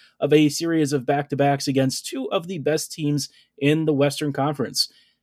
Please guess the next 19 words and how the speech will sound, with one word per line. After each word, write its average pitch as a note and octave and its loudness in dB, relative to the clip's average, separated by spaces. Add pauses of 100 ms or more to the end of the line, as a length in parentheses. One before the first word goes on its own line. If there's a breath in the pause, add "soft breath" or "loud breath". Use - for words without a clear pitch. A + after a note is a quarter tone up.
(120)
Colorado D3 4 (160)
and D3+ 2
Vegas. B2+ -2 (300)
Now, C#3+ 2
stop A#3 2
me D3 2
if D3 -2
you D#3 0
<laughs> - -
thought, C#3+ 2
you D#3+ 2
know, C3 4
coming D3 2
into C#3+ 0
this C#3+ -2
game C3+ 2
like B2+ -2
I C#3 6
did, B2 2